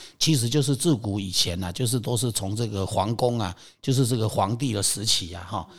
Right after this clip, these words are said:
然后他们就是代表珍贵，然后代表着非常的就是接受人民的敬仰这样子的一个吉祥物了哈。那所以呢，啊，一般来讲的话，图腾都会拿来，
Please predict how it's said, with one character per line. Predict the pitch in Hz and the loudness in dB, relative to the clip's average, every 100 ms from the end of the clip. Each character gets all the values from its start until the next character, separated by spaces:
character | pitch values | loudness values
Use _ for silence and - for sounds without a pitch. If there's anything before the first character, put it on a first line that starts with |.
| - _ | -20 _
然 | 101 117 | 2 4
后 | 127 - - _ | 4 0 -12 _
他 | - 180 | 4 6
们 | 135 | 8
就 | 147 | 6
是 | 139 131 | 4 2
代 | - 143 | 4 4
表 | 98 95 | 2 -4
珍 | - 170 160 | 2 6 6
贵， | 147 127 - - _ _ | 6 4 2 -10 _ _
然 | - 117 | 0 2
后 | |
代 | 135 139 | 4 2
表 | 104 95 | 2 -2
着 | 98 95 95 - | -2 -2 -4 -8
非 | - 123 | -4 -2
常 | 107 92 90 | 0 -2 -2
的 | 95 | -2
就 | 120 113 | -2 0
是 | 98 104 98 - - - | 0 0 -4 -8 -12 0
接 | 143 | 2
受 | 131 139 110 | 4 4 2
人 | 101 | 2
民 | 113 95 90 | 0 0 -2
的 | 92 | -6
敬 | - 190 110 101 | 2 2 2 -2
仰 | 85 85 | -6 -8
这 | 104 | -4
样 | 113 95 | -2 -4
子 | 98 | -6
的 | 92 | -8
一 | 104 | -8
个 | 107 92 90 - - | -8 -8 -8 -12 -4
吉 | - 117 | 0 4
祥 | - 95 | 2 2
物 | 139 107 | -2 -4
了 | - - | -6 -14
哈。 | 90 - - - 165 151 | -14 -14 -18 -18 -12 4
那 | 196 170 - - | 4 4 -2 -4
所 | - 240 | 6 6
以 | 202 | 8
呢， | 180 165 - _ | 4 0 -8 _
啊， | 123 | -4
一 | 202 | -4
般 | 156 190 185 | 0 0 4
来 | 135 | 2
讲 | 143 90 | 2 0
的 | 110 | 0
话， | 135 123 | 2 2
图 | - 117 139 | 2 2 2
腾 | 92 95 | 0 -2
都 | 139 | 0
会 | 135 120 | 2 0
拿 | 107 110 | 0 -2
来， | 101 95 104 | -2 -4 -6